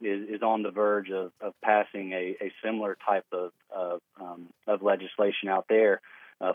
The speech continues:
Florida just introduced a piece of legislation that would do the same thing last week. Um,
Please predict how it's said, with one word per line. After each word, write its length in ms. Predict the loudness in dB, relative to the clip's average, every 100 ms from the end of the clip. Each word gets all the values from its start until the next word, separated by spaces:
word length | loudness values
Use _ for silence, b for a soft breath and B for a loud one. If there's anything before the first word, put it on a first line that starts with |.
| 0
Florida 440 | 6 8 8 4
just 260 | -2 -10 -6
introduced 520 | -8 -8 -6 -6 -6 -12
a 40 |
piece 220 | -8 -8 -6
of 80 |
legislation 720 | -4 -4 -4 -4 -4 -6 -8 -6
that 120 | -6
would 120 | -6
do 140 | -4 -4
the 100 | -4
same 200 | -4 -4
thing 240 | -4 -2 4
last 340 | 6 4 2
week. 180 | -14 -14 -20 b b -4
Um, 420 | 0 0 0 -6